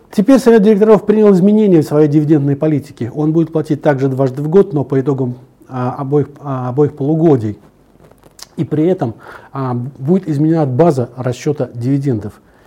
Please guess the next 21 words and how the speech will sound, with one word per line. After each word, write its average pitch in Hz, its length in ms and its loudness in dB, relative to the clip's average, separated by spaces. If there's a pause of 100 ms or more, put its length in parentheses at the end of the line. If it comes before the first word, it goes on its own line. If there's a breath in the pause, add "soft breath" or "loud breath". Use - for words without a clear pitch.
(120)
И 165 320 -2
это 170 200 -2
очень 170 300 -2
важно. 123 380 0 (360 loud breath)
Если 190 400 0
сейчас 220 560 -2
действует 165 420 -2
такая 180 260 0
дивидендная 135 380 -4
политика, 170 400 -2
что 139 240 -4
компания 147 560 -4
платит 147 380 -6
не 151 80 -2
менее 156 240 -2
двадцати 139 320 -4
пяти 143 200 -10
процентов 135 520 -6
от 123 120 -10
чистой 156 300 -4
прибыли, 180 460 -2